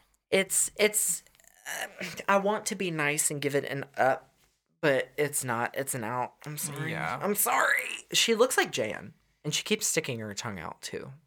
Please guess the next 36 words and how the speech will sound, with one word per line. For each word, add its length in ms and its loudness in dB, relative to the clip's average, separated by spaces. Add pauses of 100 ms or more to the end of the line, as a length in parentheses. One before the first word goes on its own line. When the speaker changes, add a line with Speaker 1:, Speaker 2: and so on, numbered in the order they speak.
(140)
Speaker 2:
<laughs> 480 -2
Speaker 1:
which 220 8 (200)
we're 120 6
coming 340 2
Speaker 2:
Put 100 4
your 80 8
Speaker 1:
back 40 2
Speaker 2:
tongue 180 4
Speaker 1:
to 20 2
Speaker 2:
back 120 4
in 80 0
Speaker 1:
later. 20 0
Speaker 2:
your 100 0
mouth. 240 0 (340)
<laughs> 280 -10
Speaker 1:
We're, 300 8 (360)
we're 100 4
coming 320 2
back 300 2
to 100 -4
that. 280 -6 (1120)
Okay, 200 6
the 120 2
next 500 2
queen, 600 -2 (140)
the 260 2
one, 540 -4 (180)
the 280 0
only, 460 0
the 320 -4
infamous, 800 -2
the 180 2
famous 720 -4
Speaker 2:
The 120 4
Hawaiian 580 8
goddess, 580 6